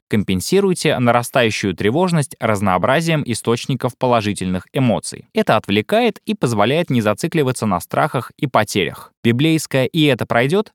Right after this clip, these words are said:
в полной мере относится к неопределённости. Пройдёт, обязательно пройдёт.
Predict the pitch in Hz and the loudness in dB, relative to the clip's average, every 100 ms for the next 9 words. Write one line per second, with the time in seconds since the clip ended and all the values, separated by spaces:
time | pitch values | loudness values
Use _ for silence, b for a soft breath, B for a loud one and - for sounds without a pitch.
0 | _ - - 120 143 175 160 123 127 135 | _ -20 0 2 4 2 2 2 0 0
1 | 135 135 113 120 - 113 117 113 110 113 | -2 0 0 -2 -4 -2 -2 -2 0 0
2 | 98 65 - - - _ _ - 123 127 | 0 -4 -10 -12 -20 _ _ -2 0 0
3 | 104 - _ _ - 117 127 104 101 107 | -2 -4 _ _ -2 0 0 2 0 0
4 | 104 - 92 82 - | -4 -4 -6 -6 -10